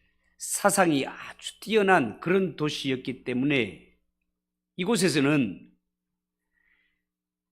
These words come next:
그 도성의 사람들의 수준을 생각해서 그들이 이해하기 쉽도록 그들의 수준에 맞게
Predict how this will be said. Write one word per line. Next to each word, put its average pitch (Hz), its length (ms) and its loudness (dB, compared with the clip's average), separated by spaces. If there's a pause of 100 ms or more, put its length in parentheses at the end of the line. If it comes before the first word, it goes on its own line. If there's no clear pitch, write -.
(140)
그 233 260 4
도성의 180 460 0
사람들의 170 1000 2
수준을 185 480 -4
생각해서 120 720 -4 (960)
그들이 190 380 2
이해하기 170 540 4
쉽도록 117 680 -10 (520)
그들의 160 340 0
수준에 147 360 -2
맞게 120 680 0